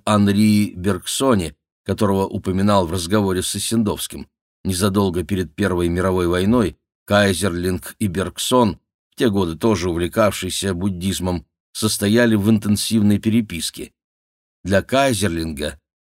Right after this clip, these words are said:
это увлечение было настолько сильным, что с началом Первой мировой войны, которая казалась ему роковым итогом развития западной цивилизации, он вступил в переписку с японским послом в Петербурге,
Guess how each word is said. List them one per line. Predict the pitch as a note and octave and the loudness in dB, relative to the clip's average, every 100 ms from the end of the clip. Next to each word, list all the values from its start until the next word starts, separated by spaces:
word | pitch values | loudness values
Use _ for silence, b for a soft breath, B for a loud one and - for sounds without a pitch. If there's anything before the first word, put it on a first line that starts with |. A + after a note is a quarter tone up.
| - | -4
это | G#2+ B2+ | 0 2
увлечение | A#2+ A#2 A2 C3+ B2+ | 4 2 2 2 2
было | A#2 A#2+ | 4 4
настолько | A#2 A#2 - C3+ B2 G#2+ | 4 2 0 -2 -2 -4
сильным, | G2+ E3+ D3 E2+ D#2+ - _ _ | -4 -2 -2 -2 -6 -12 _ _
что | - - | -6 -2
с | A2+ | 0
началом | B2+ A#2+ C#3 C3 A#2+ | 0 0 0 2 2
Первой | G#2+ C3+ B2 B2 | 0 0 2 4
мировой | A#2 B2 B2 A#2+ | 4 4 4 4
войны, | A#2+ B2+ C#3+ B2 E2+ _ _ | 4 2 2 0 0 _ _
которая | - F#2 G2 F#2+ | -6 0 0 0
казалась | G2 F2 A2 G2+ - | -2 2 2 2 0
ему | G2+ G2+ G2 | 0 0 0
роковым | G2 G2+ G#2+ G#2 A2+ G2+ | -2 -2 0 2 4 4
итогом | G2 A#2 A2 F#2+ | 2 2 0 0
развития | F#2 F#2+ D#2+ G#2+ - F#2+ | 0 -2 0 -2 0 -4
западной | E2+ G#2 G2 F#2 F#2 F#2 | 0 0 0 -4 -4 -4
цивилизации, | - F#2 G2 A#2 D#3+ D#3 - D2+ D2 _ _ _ _ A#2+ | -4 -4 -2 0 0 -2 -4 -8 -10 _ _ _ _ 0
он | D3 | 2
вступил | B2+ - - G#2+ C3+ B2+ | 0 -2 -2 0 2 0
в | G#2+ | 2
переписку | A2 G#2+ A2+ B2+ - A#2 | 2 2 0 -2 -2 -4
с | - | 0
японским | A2 G#2 B2+ A#2 - A2 | 0 2 0 0 0 -2
послом | G#2 G#2+ - A#2+ A2 | 0 -2 0 2 0
в | - | 0
Петербурге, | A#2 G#2 G#2+ G#2 C#3+ G#2 D2+ C#2+ | -2 0 0 0 -2 -2 -6 -10